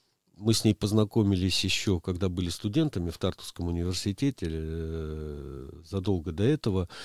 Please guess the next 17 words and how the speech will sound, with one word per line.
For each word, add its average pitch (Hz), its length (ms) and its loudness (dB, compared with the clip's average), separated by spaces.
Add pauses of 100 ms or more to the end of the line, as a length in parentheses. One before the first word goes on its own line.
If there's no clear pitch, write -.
(360)
И 90 100 -2
там 107 300 2
была 98 240 2
моя 92 240 2
фотография 98 640 -2
примерно 90 500 -4
такого 82 500 -4
восемнадцатилетнего. 92 1120 0
Уверяю 85 540 0
вас, 123 500 -4
вы 85 840 -12
бы 92 140 -2
долго 92 340 4
думали, 85 400 0
кто - 260 -4
это - 200 -6
такой. 73 360 -10